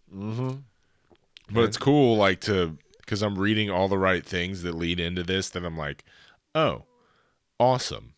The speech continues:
Speaker 2: Right.
Speaker 1: If it plays out like this. I'm probably a hundred percent wrong, but it'd be cool.
Speaker 2: You're
Speaker 1: No,
Speaker 2: right.
Speaker 1: I think
Speaker 2: But,
Speaker 1: I'm
Speaker 2: you
Speaker 1: right,
Speaker 2: know,
Speaker 1: though.
Speaker 2: but you're, you're like all the other true, you know, readers
Speaker 1: Yeah.
Speaker 2: with their theories.
Speaker 1: Yeah.
Speaker 2: Because of what you've read and how everything,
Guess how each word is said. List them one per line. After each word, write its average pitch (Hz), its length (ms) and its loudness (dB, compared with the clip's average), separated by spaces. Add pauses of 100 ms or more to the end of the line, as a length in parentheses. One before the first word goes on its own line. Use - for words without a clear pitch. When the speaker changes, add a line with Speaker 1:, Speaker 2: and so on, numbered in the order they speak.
(160)
Speaker 2:
Right. 131 200 2
Speaker 1:
If 104 120 0
it - 40 -6
plays 104 300 -2
out 85 260 -4
like 65 200 -12
this. 62 220 -12
I'm 95 100 -4
probably 110 320 4
a 87 40 -2
hundred 87 160 -4
percent 76 240 -8
wrong, 69 240 -8 (160)
but 85 80 -6
it'd 95 140 0
be 95 80 0
cool. 80 280 -8 (380)
Speaker 2:
You're 170 160 -10
Speaker 1:
No, - 140 -2
Speaker 2:
right. 247 280 -2 (200)
Speaker 1:
I 165 100 -4
think 196 200 0
Speaker 2:
But, - 60 -4
Speaker 1:
I'm 240 60 -4
Speaker 2:
you 220 80 -2
Speaker 1:
right, 214 80 0
Speaker 2:
know, 208 140 4
Speaker 1:
though. 185 60 0
Speaker 2:
but 190 120 2
you're, 190 460 4
you're 156 320 0
like 143 180 2
all 156 180 2
the 147 160 4
other 160 240 2
true, 139 420 -2
you 120 200 -2
know, 110 80 0
readers 110 920 2 (120)
Speaker 1:
Yeah. 71 240 -2 (240)
Speaker 2:
with 135 260 0
their 147 160 4
theories. 143 720 2
Speaker 1:
Yeah. 65 220 -10
Speaker 2:
Because 127 460 0
of 123 280 0
what 131 320 0
you've 147 380 2
read 170 500 10
and 131 160 2
how 143 360 4
everything, 139 840 0